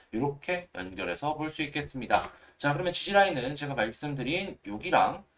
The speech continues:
요거를 단기적으로 보시고 좀 장기적으로 보실 분들은 이십일 선 보시면 되겠고요.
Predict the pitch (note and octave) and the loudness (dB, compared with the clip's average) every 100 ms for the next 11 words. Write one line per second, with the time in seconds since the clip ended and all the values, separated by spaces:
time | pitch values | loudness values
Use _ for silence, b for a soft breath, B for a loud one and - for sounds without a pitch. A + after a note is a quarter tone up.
0 | _ _ G#2+ E3+ E3+ G#2+ B2 - - A#2+ | _ _ -6 0 0 0 -2 -6 -6 -4
1 | C#3 D3 - C3 B2 A2+ G2 F#2 _ - | -2 -2 -2 -4 -4 -4 -8 -10 _ -6
2 | D#3 - A#2 C3+ D3+ C3+ - C#3+ C3 C3 | -4 -4 -4 -2 -2 -2 -4 -4 -6 -2
3 | D#3+ F#3 - A2 D#3+ E3+ D#3+ C3+ D3 C#3 | -2 -2 -6 -6 -4 -4 -4 -6 -8 -6
4 | C3 C#3 C#3+ F3 | -6 -4 4 4